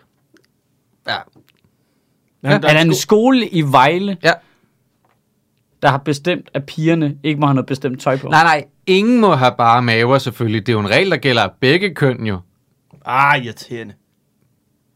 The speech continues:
Speaker 3: Jamen, hvor er det latterligt.
Speaker 1: Ja.
Speaker 3: Okay.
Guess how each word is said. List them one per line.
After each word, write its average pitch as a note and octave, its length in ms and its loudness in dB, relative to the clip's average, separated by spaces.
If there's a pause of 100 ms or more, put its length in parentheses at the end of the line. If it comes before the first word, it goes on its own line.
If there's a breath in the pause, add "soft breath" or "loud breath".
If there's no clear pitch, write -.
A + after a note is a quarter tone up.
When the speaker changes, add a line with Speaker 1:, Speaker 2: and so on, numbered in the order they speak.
(160)
Speaker 3:
Jamen, A2 180 -6
hvor F2 100 -8
er E2+ 60 -8
det F#2+ 240 -16
latterligt. F2 500 -20 (260)
Speaker 1:
Ja. D3+ 80 2 (420)
Speaker 3:
Okay. - 260 -16